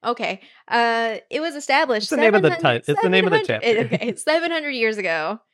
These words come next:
Speaker 1: Um,
Speaker 2: Yeah.
Speaker 1: every five years until the death toll got to, I would like to know, what,
Speaker 2: Yeah.
Speaker 1: what number, what number did you get to of
Speaker 2: Seven
Speaker 1: deaths?
Speaker 2: dead children?
Speaker 1: Oh, possibly.
Speaker 2: Eight?
Speaker 1: Pro-, no, I, probably seven, 'cause
Speaker 2: Mm.
Speaker 1: seven is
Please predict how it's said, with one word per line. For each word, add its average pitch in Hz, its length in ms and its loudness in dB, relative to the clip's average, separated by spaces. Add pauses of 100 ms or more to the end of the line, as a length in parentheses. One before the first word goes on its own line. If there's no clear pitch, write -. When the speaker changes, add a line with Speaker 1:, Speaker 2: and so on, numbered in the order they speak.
(580)
Speaker 1:
Um, 214 220 0 (160)
Speaker 2:
Yeah. - 0 - (100)
Speaker 1:
every 247 280 2
five 226 200 2
years 214 220 -4
until 202 460 -4
the 196 180 -6
death 196 240 0
toll 196 260 -4
got 180 280 -2
to, - 140 -6
I - 140 2
would 302 140 0
like 277 160 -2
to 285 60 -10
know, 247 100 -2
what, 285 180 2
Speaker 2:
Yeah. - 120 2
Speaker 1:
what 440 160 -6
number, 233 580 -2
what 302 160 -8
number 247 240 -4
did 196 140 -10
you 175 80 -12
get 175 180 -6
to 190 300 -8
of 117 180 -4
Speaker 2:
Seven 165 340 -4
Speaker 1:
deaths? 170 360 -6
Speaker 2:
dead 170 240 -4
children? 190 360 -8
Speaker 1:
Oh, 214 400 -6
possibly. 254 800 -8
Speaker 2:
Eight? 269 540 -10 (100)
Speaker 1:
Pro-, 247 180 -4
no, 247 140 -2
I, 214 180 0 (120)
probably 320 360 -4
seven, 320 380 -6
'cause - 120 -8
Speaker 2:
Mm. 120 60 -6
Speaker 1:
seven 220 280 -8
is 220 420 -14